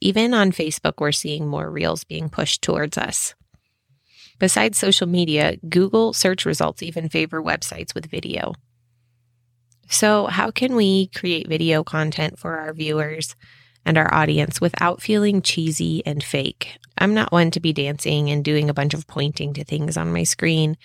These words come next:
It just doesn't feel natural to me. But I do know that I have a lot to say and a lot of things that could help my audience.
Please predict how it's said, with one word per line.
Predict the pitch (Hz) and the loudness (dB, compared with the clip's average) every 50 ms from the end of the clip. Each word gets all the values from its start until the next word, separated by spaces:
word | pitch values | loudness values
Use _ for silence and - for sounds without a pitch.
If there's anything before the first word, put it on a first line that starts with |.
| - - - - - _ _ _ _ - | -20 -20 -20 -20 -20 _ _ _ _ -6
It | - 175 165 | -6 -4 0
just | - 202 220 - | 0 0 2 2
doesn't | - 175 160 147 - - | 2 2 2 0 -2 -2
feel | - 151 | -6 -4
natural | 135 139 131 135 143 - - - 151 | -2 0 -2 -2 -2 -2 -4 -4 -4
to | - - | -4 -4
me. | 165 160 160 165 160 - _ _ _ _ _ _ _ _ _ _ _ _ _ _ _ _ _ _ _ _ _ _ _ _ _ _ - | -2 -2 -2 -2 -4 -6 _ _ _ _ _ _ _ _ _ _ _ _ _ _ _ _ _ _ _ _ _ _ _ _ _ _ 0
But | - 202 | 4 4
I | 208 208 | 4 4
do | 190 - 202 202 | 6 4 4 6
know | 220 226 226 226 214 | 6 6 6 6 6
that | 214 190 175 | 4 4 6
I | 175 170 | 4 4
have | 165 165 160 | 2 2 0
a | 165 | 0
lot | 156 160 156 - - | 2 2 2 0 0
to | - 175 | -2 -2
say | 170 - - 160 151 151 147 143 - - | 0 0 0 0 2 2 2 0 0 0
and | - 160 156 156 156 156 156 156 - - | 0 2 2 4 4 2 2 0 0 0
a | 165 | 0
lot | 165 170 170 170 - | 2 2 2 2 0
of | 190 - | -2 -2
things | - 175 165 170 160 | 0 2 4 4 2
that | - - - | 2 -2 0
could | - 170 | 0 0
help | 156 147 156 151 - | 0 2 0 -2 0
my | - 151 151 | 0 -2 -2
audience. | - - 147 147 147 143 147 143 - - - - - | -2 -4 -6 -8 -8 -8 -8 -8 -10 -10 -10 -10 -10